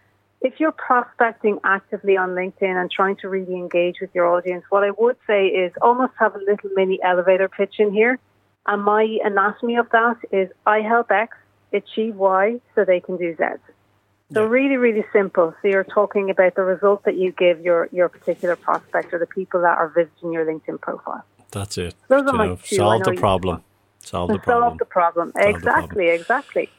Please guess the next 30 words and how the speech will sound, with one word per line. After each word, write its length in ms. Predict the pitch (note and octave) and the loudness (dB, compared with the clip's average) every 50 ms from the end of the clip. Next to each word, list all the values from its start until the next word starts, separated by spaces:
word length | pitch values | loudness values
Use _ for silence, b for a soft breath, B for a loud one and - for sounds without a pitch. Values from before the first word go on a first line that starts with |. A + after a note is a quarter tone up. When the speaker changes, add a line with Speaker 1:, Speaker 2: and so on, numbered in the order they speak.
| _ _ _ _ _ _ _ _ _ - | _ _ _ _ _ _ _ _ _ -10
Speaker 2:
Hashtag 560 | - - C#3 C#3+ - - - C#3+ C#3 C#3 B2 | -4 -4 -2 -2 -2 -2 0 2 2 2 2
LinkedIn 760 | C3+ C#3 C#3+ C#3+ C#3 - _ - - C#3 C#3+ C#3 C#3 C3+ C3 | 2 2 2 0 -2 -4 _ 0 2 4 4 4 2 2 2
Lady 540 | C3+ C#3+ D3 D3+ C#3+ A#2 A2+ A2 G#2+ G2+ G2+ | 4 4 4 4 2 2 2 2 2 2 2
if 100 | G2+ - | 0 0
people 220 | - A2+ G#2 G#2 | -2 -2 0 2
want 180 | G#2 G#2+ G#2 G2 | 2 2 2 0
to 80 | - | -2
check 300 | - - - A2 - - | -2 -2 -2 0 0 0
you 60 | A#2+ | 0
on 260 | F#2+ F#2+ G2+ G2+ G2+ G2 | 0 0 0 0 2 2
LinkedIn, 500 | G#2+ G#2+ G#2+ G2 - A2 G#2+ A2+ A#2 A#2 | 2 0 0 0 0 2 2 2 2 2
I 40 | A2 | 2
believe. 500 | G#2 A2+ A2 A#2 C3 C#3 D3 C#3+ - - - | 2 2 2 2 2 2 -2 -4 -10 -8 -4
Um, 480 | G2+ G#2 G#2 G#2 G#2 G#2 G#2 G#2 G#2 - - | 0 0 2 2 2 2 2 0 -2 -4 -4
and 140 | - G#2 B2+ | -2 0 2
Speaker 1:
Yeah. 40 | C3+ | 2
Speaker 2:
also, 520 | E3 F3+ F#3+ F#3 - - B2+ A#2 G#2 G2 - B B B B B B B B | 2 2 0 0 0 2 2 2 2 0 -4 B B B B B B B B
um, 440 | B G#2 G#2 A2 A2 G#2+ G#2+ G#2+ G#2 - _ _ _ _ _ _ _ _ _ _ _ _ _ _ _ - - - _ _ _ _ _ - | B 0 0 2 2 2 2 0 -4 -8 _ _ _ _ _ _ _ _ _ _ _ _ _ _ _ -20 -20 -20 _ _ _ _ _ -4
you 120 | C#3+ C#3 | -2 0
have 140 | C3 D#3+ D3+ | 0 0 -2
a 40 | D3+ | -2
free 260 | - - E3+ E3 D#3+ | -2 0 0 0 0
course 360 | - - E3 D#3+ C#3+ C3+ - | 0 0 0 2 0 0 -2
as 100 | C3+ A2+ | -2 0
well 240 | G#2 A#2 G#2+ G2+ G2 | 2 4 4 4 2
to 220 | F#2 - - A#2 G2+ | 0 -2 -2 -2 0
help 260 | F2+ A2 G#2+ G2+ - | 2 2 0 0 0
people. 380 | A2+ G2+ G2 C4+ C4+ G2+ F#2+ | 0 0 2 2 2 0 0
Speaker 1:
I 20 | F2+ | 2
do. 500 | - D4+ D#4 D#4 D#4+ D#4 D4+ C#4+ B3 | 2 2 0 0 0 -2 -2 -2 -2